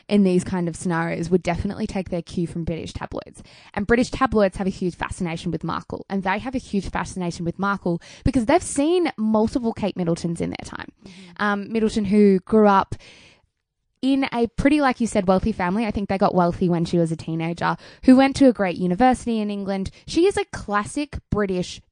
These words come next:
Speaker 1: girl next door. So for them that she's not that remarkable, Meghan Markle's bloody American from California.
Speaker 2: Mm.
Speaker 1: And I think that
Speaker 2: And
Speaker 1: fact
Speaker 2: the actress factor as well.
Speaker 1: Oh my God. As you said before, when we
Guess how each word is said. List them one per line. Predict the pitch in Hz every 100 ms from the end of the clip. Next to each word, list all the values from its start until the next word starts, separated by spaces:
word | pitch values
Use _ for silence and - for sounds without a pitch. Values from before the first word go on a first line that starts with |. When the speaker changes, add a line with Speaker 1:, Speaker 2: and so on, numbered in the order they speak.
| -
Speaker 1:
girl | 202 185
next | 185 - -
door. | 196 165 160 -
So | - 262 247
for | -
them | 185 208 285
that | 320 240
she's | 294 233
not | 220 -
that | 214
remarkable, | 180 170 160 - 170 113 277 _ - - _ _ 262
Meghan | 330 403
Markle's | 403 - 392 - _ _
bloody | 220 208 196 170 180 -
American | 175 170 233 - 165 -
from | 190 185
California. | - 220 185 - 185 240 208 - - 208
Speaker 2:
Mm. | 202 190
Speaker 1:
And | 247
I |
think | - 277 -
that | 240 208
Speaker 2:
And | 208
Speaker 1:
fact | 269 185
Speaker 2:
the |
actress | 175 - 165 - -
factor | 143 - 147 147
as | 160
well. | - 160 170
Speaker 1:
Oh | 277 277
my | 233
God. | 208 170 -
As | 202
you | 233
said | 214 220
before, | 180 - 196 175 165 165
when | 185 180
we | 175 175 170 175